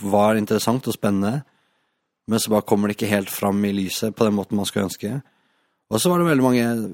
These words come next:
veldig bra laget og flotte videoer som bare manglet liksom litt sjel på en måte, at det,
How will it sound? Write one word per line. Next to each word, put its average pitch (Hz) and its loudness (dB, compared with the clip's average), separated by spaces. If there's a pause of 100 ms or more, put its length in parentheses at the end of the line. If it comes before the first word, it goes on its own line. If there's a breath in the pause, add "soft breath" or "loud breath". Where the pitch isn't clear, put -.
(260)
veldig 104 4 (520)
bra 107 6
laget 101 2
og 101 -2
flotte 104 -2
videoer 104 2
som 131 0
bare 135 -2
manglet 110 -2 (100)
liksom 98 -2 (760)
litt 104 -2
sjel 101 0
på 107 0
en 101 2
måte, 101 0
at 107 0
det, 107 2